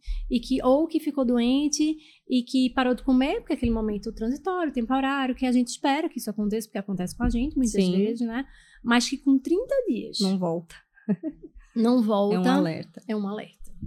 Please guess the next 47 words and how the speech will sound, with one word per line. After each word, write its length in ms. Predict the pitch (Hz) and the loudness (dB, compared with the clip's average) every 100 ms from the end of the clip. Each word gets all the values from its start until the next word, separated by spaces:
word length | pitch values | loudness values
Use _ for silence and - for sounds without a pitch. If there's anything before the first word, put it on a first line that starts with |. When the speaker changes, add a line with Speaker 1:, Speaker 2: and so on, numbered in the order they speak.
| - | -10
Speaker 1:
né? 300 | 220 202 233 233 | -6 -6 -6 -4
Então, 340 | 233 233 226 | -4 -2 -2
assim, 240 | 226 233 | -2 0
muitas 240 | 220 254 254 | 2 0 0
vezes 120 | 240 | 0
a 40 | 247 | 2
gente 100 | 240 | 4
demora, 460 | 247 233 208 202 | 2 0 -2 -4
né? 140 | 196 214 | -4 -2
"É 40 | |
uma 120 | 302 | -4
fase, 440 | - 311 349 320 254 | -4 -4 -2 -2 -4
vai 100 | 262 | -6
passar. 800 | 294 - 254 277 285 269 233 - - - 269 | -8 -6 -6 -4 -4 -2 -2 -4 -14 -8 -4
Não, 160 | 381 | 0
mas 100 | 427 | 0
ele 100 | 370 | 0
tá 120 | 392 | -2
bem, 320 | 381 311 339 311 | 0 2 4 2
o 40 | |
peso, 260 | - 285 277 | 2 0 -2
a 20 | |
estatura 360 | - 262 285 | -4 -4 -4
tá 120 | 285 247 | -2 0
bom." 580 | 247 277 302 302 254 - - - - | 2 2 2 4 2 0 -12 -8 -2
Mas 300 | 370 440 415 | 0 2 2
e 80 | 427 | 4
os 60 | 330 | 4
micronutrientes, 840 | 262 240 220 202 180 - - - | 2 0 -2 -6 -8 -14 -14 -8
né? 220 | - 180 175 | -2 0 2
Speaker 2:
Uhum. 40 | |
Speaker 1:
Será 180 | 170 233 | 0 0
que 60 | 233 | -2
ele 80 | |
tá 80 | 185 | -4
recebendo 800 | 214 208 202 175 185 294 247 190 196 | -4 -6 -6 -6 -4 -2 -4 -6 -12
aquilo 240 | 202 208 196 | -14 -10 -8
ali 360 | 208 254 247 - - _ | -6 -6 -8 -12 -20 _
que 60 | 226 | -2
é 40 | |
importante 520 | 214 220 214 254 269 | 0 0 0 0 0
pra 80 | - | 0
ele 100 | 220 | -4
crescer 400 | 214 214 202 - | -2 -4 -4 -4
e 100 | 254 | -4
se 140 | 262 233 | -2 -4
desenvolver? 640 | 196 208 185 185 233 254 | 0 0 0 0 0 0